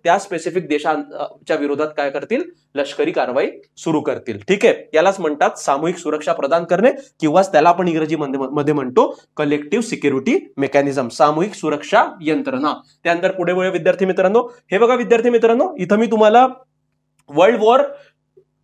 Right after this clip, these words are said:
टू झाल्यानंतर किंवा विश्वयुद्ध दोन झाल्यानंतर, ठीक आहे, ए-, युरोपची परिस्थिती कशी होती, ती परिस्थितीचं इथं आपण थोडे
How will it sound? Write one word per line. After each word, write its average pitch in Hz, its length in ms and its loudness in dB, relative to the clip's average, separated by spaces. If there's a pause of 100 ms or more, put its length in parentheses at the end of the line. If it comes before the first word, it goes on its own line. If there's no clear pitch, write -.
टू 240 220 2
झाल्यानंतर 175 560 2
किंवा 175 240 4
विश्वयुद्ध 233 540 2
दोन 202 260 4
झाल्यानंतर, 180 540 0
ठीक - 460 -4
आहे, 139 400 -2
ए-, 190 120 4
युरोपची 233 420 2
परिस्थिती 226 480 0
कशी 226 200 2
होती, 170 440 -4
ती 220 40 -4
परिस्थितीचं 220 560 0
इथं 214 180 2
आपण 208 220 2
थोडे 202 260 0